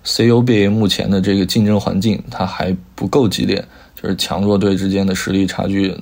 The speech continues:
太悬殊了，那导致这些强队的天赋球员可能，呃，每年打的有质量的比赛，嗯，是相对比较少的。那我觉得解决这个问题，首先第一个就是C U B A需要去想方设法的去平衡每支球队实力之间的差距。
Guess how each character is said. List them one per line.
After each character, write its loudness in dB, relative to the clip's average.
太 -4
悬 0
殊 2
了， 2
那 -4
导 0
致 2
这 -2
些 2
强 -4
队 0
的 0
天 -2
赋 0
球 -2
员 0
可 -4
能， -2
呃， -6
每 -4
年 -2
打 -2
的 0
有 -2
质 -4
量 4
的 2
比 -4
赛， 0
嗯， -2
是 -4
相 -2
对 0
比 0
较 2
少 -2
的。 -10
那 -2
我 0
觉 0
得 2
解 0
决 0
这 0
个 0
问 2
题， -2
首 -4
先 -2
第 0
一 2
个 0
就 -2
是 -4
C -2
U 2
B 2
A 2
需 -2
要 4
去 -2
想 0
方 0
设 0
法 -4
的 -6
去 -6
平 -4
衡 0
每 -8
支 -2
球 -2
队 2
实 -2
力 2
之 -2
间 0
的 -2
差 0
距。 -2